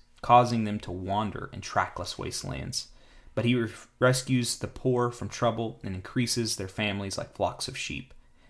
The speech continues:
The godly will see these things and be glad, while the wicked are struck silent. Those who are wise will take this to heart. They will see in our history the faithful love of the Lord. Yes, Lord, we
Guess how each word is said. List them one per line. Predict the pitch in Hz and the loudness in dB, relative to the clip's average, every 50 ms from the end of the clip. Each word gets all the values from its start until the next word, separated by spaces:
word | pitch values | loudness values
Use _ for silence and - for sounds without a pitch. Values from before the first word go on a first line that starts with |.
| - - - | -20 -14 -8
The | - 101 | -6 -4
godly | 98 101 107 107 117 123 123 127 123 120 - - | 2 6 8 8 8 8 6 2 2 0 0 -4
will | 104 98 | -6 -4
see | - - - 120 117 117 117 117 117 - - - - - | -2 -2 0 2 2 2 0 -2 -4 -8 -12 -18 -12 -8
these | 113 101 98 - | -6 -4 -4 -2
things | - 104 101 101 101 104 | -4 -4 -4 -4 -4 -6
and | 101 92 | -6 -6
be | 92 95 | -8 -8
glad, | 92 - - - - 65 67 - - - - _ - - | -8 -6 -4 -4 -4 -4 -6 -6 -8 -14 -20 _ -14 -8
while | - 98 98 | -6 -4 -4
the | 95 | -4
wicked | 92 98 101 - - 104 101 - | -2 -4 -4 -4 -4 -6 -6 -6
are | - 98 | -8 -8
struck | - - - 85 80 - | -8 -6 -6 -4 -4 -4
silent. | - - 82 76 - - 60 - - - - _ _ _ - - - _ - | -4 -2 -2 -4 -4 -6 -10 -12 -14 -20 -20 _ _ _ -20 -20 -20 _ -4
Those | 110 113 120 123 127 123 120 | -2 2 4 4 4 2 2
who | - - | 0 -2
are | 98 90 90 | -2 -2 0
wise | 98 98 95 101 104 104 107 107 107 | 2 2 4 4 4 2 0 -2 -6
will | 98 | -10
take | - - 101 - - | -8 -8 -8 -6 -6
this | 104 - - | -6 -6 -6
to | - | -8
heart. | - - - - - - - - - - - _ _ _ _ - _ - - | -8 -8 -8 -10 -10 -12 -18 -20 -20 -20 -20 _ _ _ _ -20 _ -14 -6
They | - 107 104 | -4 -2 -2
will | 98 95 | -2 -2
see | 92 - - - 117 113 113 113 | -2 -2 0 0 0 0 0 0
in | 101 104 | -2 -2
our | 98 101 | -2 -2
history | 101 104 101 - - - - - | -2 -4 -6 -6 -6 -6 -8 -8
the | - | -10
faithful | - - - 95 - - - 98 98 | -10 -8 -8 -8 -8 -6 -8 -6 -4
love | 87 76 69 69 67 - - _ _ - | -2 -2 -2 -2 -4 -10 -18 _ _ -12
of | - 98 - | -12 -12 -10
the | - | -8
Lord. | 82 80 - - - - - - - - _ - - - - - - - - - - - - - - - | -8 -8 -8 -8 -10 -12 -14 -18 -20 -20 _ -20 -20 -14 -14 -12 -12 -12 -10 -10 -8 -8 -6 -8 -8 -6
Yes, | 98 98 95 - - | -6 -6 -6 -6 -6
Lord, | 95 92 90 90 | -6 -6 -6 -6
we | 92 95 95 95 - | -6 -6 -6 -8 -10